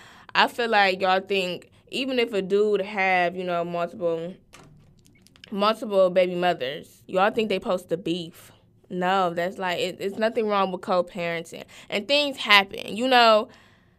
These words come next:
especially now. I won't even say now. People been having kids young. A lot of people make it seem like kid, like the, our generation is having kids young and fast. Half of your parents not even together. Half of your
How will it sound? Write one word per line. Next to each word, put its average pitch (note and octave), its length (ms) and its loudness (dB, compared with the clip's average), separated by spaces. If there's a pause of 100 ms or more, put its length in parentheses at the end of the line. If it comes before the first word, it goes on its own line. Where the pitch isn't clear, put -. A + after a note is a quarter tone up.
(220)
especially E4+ 480 0
now. G#3 580 2
I - 140 4
won't F#4 200 0
even G#3 100 -2
say F#3+ 180 -2
now. F3 220 0
People C4+ 240 -8
been G3 180 -2
having F3 220 -2
kids F3 360 -8
young. E3 240 -6
A E3 60 -4
lot G3 180 -2
of C#4 60 -6
people B3 160 -6
make F#3+ 140 -4
it G3 100 -6
seem F#3 200 -8
like F3 260 -2
kid, F#3 400 -4
like E3 240 -4
the, F#3 140 -6
our F#3 180 2
generation F#3 580 -4
is F3 80 -6
having F3+ 300 -4
kids F3+ 420 -6
young F3 480 -2
and E3+ 120 -4
fast. F3 640 -2 (440)
Half C#4 360 6
of F#4 100 -4
your D4 540 6
parents B3 400 0
not A#3 200 0
even A3+ 180 -4
together. F#3+ 540 -6 (880)
Half A3+ 320 2
of C4+ 60 -10
your A#3+ 580 4